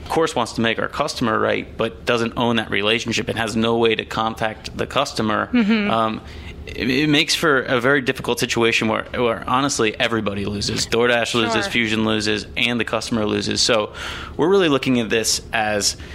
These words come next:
Speaker 1: you know, the long, you know, from a long lens and saying, "What does this look like in ten years, twenty years, thirty years?" And at the end of the day, you know, the consumer's gonna vote with their dollar on what makes the most sense. Um,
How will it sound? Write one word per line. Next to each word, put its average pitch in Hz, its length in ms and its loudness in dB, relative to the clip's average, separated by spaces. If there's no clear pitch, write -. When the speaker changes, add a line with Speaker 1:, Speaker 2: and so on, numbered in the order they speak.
Speaker 1:
you 113 80 2
know, 107 320 -2
the 110 140 0
long, 107 420 0
you 117 120 0
know, 107 180 -4
from 113 180 -2
a 107 80 0
long 110 380 2
lens 101 400 -2
and 101 160 0
saying, 110 240 -2
"What 147 100 2
does 180 120 -2
this 127 180 -2
look 117 100 -4
like 110 200 -2
in 104 100 -8
ten 120 260 -2
years, 110 240 0
twenty 110 300 0
years, 107 260 0
thirty 135 300 2
years?" 110 360 2
And 110 240 -2
at - 140 -2
the 127 80 0
end 120 80 0
of 120 60 0
the 117 40 0
day, 110 360 2
you 113 100 0
know, 113 200 0
the - 180 -8
consumer's 139 460 0
gonna 117 160 0
vote 110 180 0
with 101 140 -4
their 101 100 -2
dollar 107 460 2
on 101 140 -2
what 104 140 -2
makes 104 220 -2
the - 80 -2
most 107 320 0
sense. 113 380 0
Um, 101 580 0